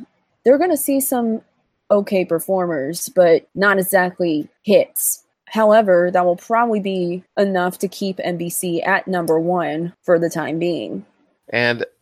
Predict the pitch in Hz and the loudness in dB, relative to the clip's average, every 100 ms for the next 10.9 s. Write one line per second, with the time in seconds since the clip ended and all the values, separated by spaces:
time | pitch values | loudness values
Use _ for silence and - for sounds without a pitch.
0 | _ - - 143 139 127 - 143 131 127 | _ -8 -2 0 2 2 2 2 2 2
1 | 127 113 101 110 - 131 117 - 110 117 | 2 2 0 -12 -6 -6 -6 -8 -4 0
2 | 127 127 - 120 113 110 107 104 101 107 | 0 -2 -6 -6 -4 -4 -4 -4 -2 0
3 | 110 104 110 - 104 101 - 131 131 135 | 2 2 0 -2 -8 -8 -2 2 2 2
4 | 131 131 - 131 131 - 107 104 - 113 | 2 -2 -4 -2 -2 -2 -4 -4 0 2
5 | 113 113 - 113 113 - - _ _ - | 2 0 0 2 0 -4 -20 _ _ -2
6 | 117 127 135 131 135 135 135 117 101 - | 0 4 2 4 4 2 4 2 2 -4
7 | 117 104 - 127 139 131 135 123 113 113 | -10 -8 -2 2 2 2 2 2 0 -6
8 | 117 117 117 95 101 117 107 110 110 110 | -6 -4 -4 -4 -6 -6 -4 -2 0 0
9 | 104 - 104 98 - 110 - 107 - 110 | -2 -4 -8 -6 -4 -4 -4 -12 -10 -10
10 | 101 107 101 - 113 113 113 107 | -10 -10 -12 -4 -2 -2 -2 -4